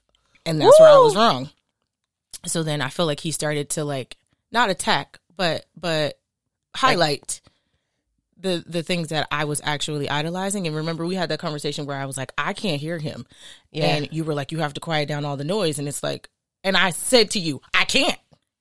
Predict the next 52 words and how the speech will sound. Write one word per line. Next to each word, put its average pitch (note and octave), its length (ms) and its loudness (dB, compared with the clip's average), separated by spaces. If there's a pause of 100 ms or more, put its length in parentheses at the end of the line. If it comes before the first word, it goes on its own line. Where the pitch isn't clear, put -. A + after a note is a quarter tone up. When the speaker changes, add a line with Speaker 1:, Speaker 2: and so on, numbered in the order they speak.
Speaker 1:
I D#3 140 2
don't A3 160 2
know B3 160 4
how. E3+ 300 4
I D3+ 100 -2
got A3 180 0
so A#3 160 0
much B3+ 220 0
going C4 300 2
on." - 320 -4 (300)
Speaker 2:
Yeah. C3+ 260 -8 (360)
Speaker 1:
And E3 160 0
it D#3+ 60 2
was D#3+ 240 -4
with D#3+ 280 -6
the, G3+ 120 8
th-, - 260 -8
the D#3+ 200 0
three A3+ 380 0
areas. F3 840 -2
Speaker 2:
He E3+ 140 -6
was D#3 80 -4
like, A#2 260 -2
"I'ma F3+ 180 2
shut C#3+ 220 -2
it A#2 80 -4
down." C3+ 220 -2
Speaker 1:
Exactly. D3 600 -4
Speaker 2:
Yeah. C#3+ 300 0 (120)
Speaker 1:
Exactly. A3 600 -2 (200)
Exactly. - 560 -8 (280)
You, F#3 220 -12
it, A3 220 2
it A3 80 2
got C4 200 2
to C4+ 100 -6
the A#3+ 80 -6
point, - 140 -12
'cause B3 140 -4 (180)
I've A3+ 220 -8
been B3+ 160 -4
through C4 120 -6
this A#3 140 -10
before F3+ 460 -6
where D#3+ 180 -8
I D#3 80 -6
felt E3 200 -6
like E3 140 -6
I E3 100 -8
couldn't F#3 260 -10
hear D3 160 -6
him, D3 260 -8